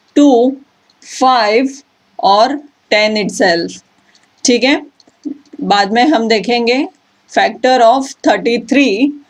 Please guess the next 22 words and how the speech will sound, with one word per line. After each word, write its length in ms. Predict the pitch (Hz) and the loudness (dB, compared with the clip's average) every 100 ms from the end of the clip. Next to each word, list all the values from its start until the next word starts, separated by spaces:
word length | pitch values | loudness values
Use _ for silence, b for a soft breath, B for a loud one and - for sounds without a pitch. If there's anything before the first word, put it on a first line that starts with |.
| b b - | b b 0
So 240 | 240 233 | 0 2
थर्टी 220 | 240 254 | 0 -2
थ्री 200 | 254 294 | 0 0
के 140 | 277 285 | 0 0
फैक्टर 420 | 240 220 247 254 | -2 -2 -2 0
कौन 220 | 247 233 | 0 0
से 180 | 220 240 | 0 2
हैं? 180 | 302 240 | 2 0
वन, 500 | 180 196 208 277 - _ _ _ _ _ - | 0 0 2 0 0 _ _ _ _ _ -2
थ्री, 480 | 277 285 208 254 285 - _ _ _ _ - | 2 2 0 -4 -6 -12 _ _ _ _ -4
इलेवन 760 | 233 247 269 233 196 240 269 - - | 0 2 0 0 -2 -4 -8 -12 -4
और 260 | 196 226 - | 0 0 0
थर्टी 540 | - 196 175 262 302 - - | -2 -2 0 0 0 -6 -6
थ्री, 360 | 220 220 185 - _ _ _ _ _ - | -4 -2 -4 -10 _ _ _ _ _ -2
ठीक 160 | 254 262 | 0 2
है। 200 | 330 - b b - | -2 -4 b b -2
अभी 300 | 233 254 294 | 0 2 0
इनमें 260 | 233 254 277 | 0 0 2
से 140 | 302 | 0
कॉमन 440 | - 220 226 262 | 2 0 2 2
निकालते 480 | 262 233 240 226 226 | 2 2 2 2 2
हैं। 360 | 240 285 247 | 2 2 2